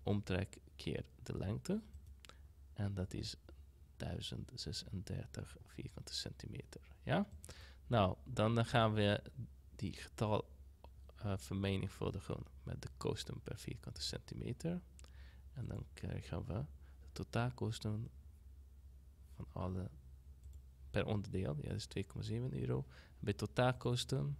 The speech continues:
nemen we dan de kosten van de poederkoten plus afbramen bij elkaar. Twee komma negen nul negen euro. Goed.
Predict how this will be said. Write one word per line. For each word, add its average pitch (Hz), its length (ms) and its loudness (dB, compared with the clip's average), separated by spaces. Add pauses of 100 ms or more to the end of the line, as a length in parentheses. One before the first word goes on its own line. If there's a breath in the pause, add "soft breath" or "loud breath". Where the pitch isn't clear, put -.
(1600 loud breath)
nemen 98 360 6
we 95 320 2
dan 95 300 2
de - 220 -10
kosten - 300 -2
van - 120 -4
de 92 60 0 (100)
poederkoten 104 580 2 (100)
plus - 400 0
afbramen 92 600 -2 (100)
bij 90 140 -4
elkaar. 98 440 -4 (920 soft breath)
Twee - 280 -4
komma - 380 -4 (220)
negen 104 720 0 (2000)
nul 101 160 6
negen 101 500 0
euro. - 400 -8 (920 loud breath)
Goed. - 460 6